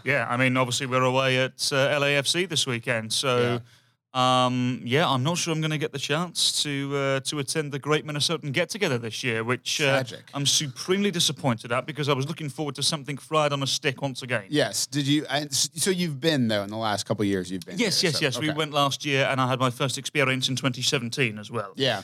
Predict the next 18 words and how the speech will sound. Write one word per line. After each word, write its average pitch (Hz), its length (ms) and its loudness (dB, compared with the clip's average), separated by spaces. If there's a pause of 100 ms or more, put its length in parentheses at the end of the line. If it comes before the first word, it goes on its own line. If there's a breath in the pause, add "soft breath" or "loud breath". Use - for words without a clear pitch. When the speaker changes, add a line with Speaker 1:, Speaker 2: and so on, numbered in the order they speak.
(140)
Speaker 1:
Um, 123 420 0
and 123 220 0
it 123 180 0
is 117 220 0
just 117 300 -2
carnage, 107 420 -4
isn't 110 220 -8
it? - 140 -6
You 120 80 -10
know? 117 120 0
Speaker 2:
It 110 140 -2 (120)
is 165 380 2 (100)
the 143 120 -6
definition 139 480 2
of 120 80 0
absolute 113 480 -2
carnage. 98 500 -4
Um, 101 440 0